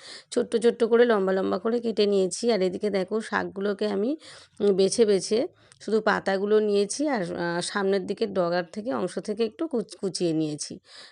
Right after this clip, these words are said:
আর এটা দেখো আমি তিনবার চার, মানে তিনবার মতো, উম, জল দিয়ে, জল পাল্টে পাল্টে বালতি, ছোটো মতো বালতিতে, উম,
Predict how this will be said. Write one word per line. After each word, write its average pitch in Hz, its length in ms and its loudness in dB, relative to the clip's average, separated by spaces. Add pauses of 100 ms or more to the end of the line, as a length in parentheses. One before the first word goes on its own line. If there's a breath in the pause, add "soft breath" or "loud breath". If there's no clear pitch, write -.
আর 196 120 -2
এটা 208 200 0
দেখো 202 260 2
আমি 220 120 0
তিনবার 208 560 0
চার, 196 240 -4 (200)
মানে 190 180 0
তিনবার 226 460 4
মতো, 175 280 0 (280)
উম, 190 440 -4
জল 185 280 4
দিয়ে, 196 180 -2
জল 190 240 2
পাল্টে 190 320 -2
পাল্টে 185 340 0
বালতি, 185 420 -2
ছোটো 185 320 -6
মতো 90 240 -6
বালতিতে, 175 480 -4 (560 loud breath)
উম, 190 160 0